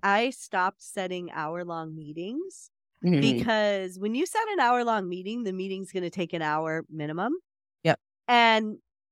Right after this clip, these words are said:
Speaker 1: I just started setting forty-five minutes and half-hour meetings. And the reality is most of the business could be done in that amount of time.
Speaker 2: No, I love that. I love
Speaker 1: Yeah.
Speaker 2: that. So on your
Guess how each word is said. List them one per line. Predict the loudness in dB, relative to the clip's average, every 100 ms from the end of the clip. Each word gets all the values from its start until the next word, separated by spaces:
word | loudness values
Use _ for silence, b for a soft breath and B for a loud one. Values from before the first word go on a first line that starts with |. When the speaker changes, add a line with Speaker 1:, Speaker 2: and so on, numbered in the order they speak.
| _ -6
Speaker 1:
I | -4
just | -4
started | -2 -2 -2 0
setting | 0 0 -2
forty-five | -2 -2 2 2 2
minutes | -2 -4 -4 -6
and | -8
half-hour | -2 -4 0 0 0 -2
meetings. | -6 -6 -6 -6 -4
And | -4
the | -4
reality | -2 2 2 2 0 2
is | 4 2 0 -10 -18 _ _
most | -6 -6 -6 -12
of | -10
the | -10
business | -6 -6 -6 -10
could | -10 -10
be | -8
done | -6 -6
in | -6
that | -8 -8
amount | -10 -12
of | -12
time. | -12 -14 -18 _ _ _ _
Speaker 2:
No, | 4 6 4 0
I | 4
love | 6 6 2
that. | -6 -12 _ _ _ -2
I |
love | 0 0
Speaker 1:
Yeah. | -2
Speaker 2:
that. | -10 2
So | 8 8
on | 8 8 8 8
your | 8 8 8